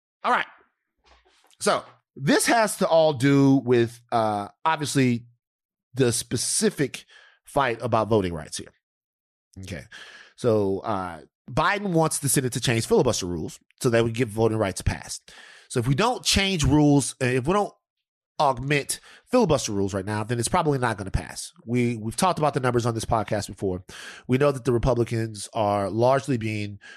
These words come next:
obstructionists right now, uh, and standing in the way of the president's agenda. We know that that's what's happening here. But let's get out of the politics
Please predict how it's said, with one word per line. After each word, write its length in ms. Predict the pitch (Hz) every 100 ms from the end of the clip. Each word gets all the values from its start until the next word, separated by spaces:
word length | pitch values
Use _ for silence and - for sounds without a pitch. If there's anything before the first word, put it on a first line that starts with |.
| - - -
obstructionists 600 | 165 - 196 - 107 101
right 160 | 107 92
now, 300 | 98 95 113 - - _ -
uh, 480 | 110 107 101 98 85 -
and 100 | 120
standing 380 | 107 - 165 165
in 80 | 156
the 80 | 147
way 140 | 127
of 80 | 113
the 40 |
president's 380 | 120 113 104 107
agenda. 280 | 113 151 113
We 120 | 113
know 160 | 151 214
that 160 | 196
that's 260 | - 147 -
what's 220 | 123 123
happening 400 | 147 123 - 85
here. 280 | 80 85 - _ _ - - -
But 80 |
let's 340 | 135 220 - - _ _ _ -
get 140 | 311
out 140 | 339 277
of 60 |
the 80 | 190
politics 680 | - 180 151 - 127 - -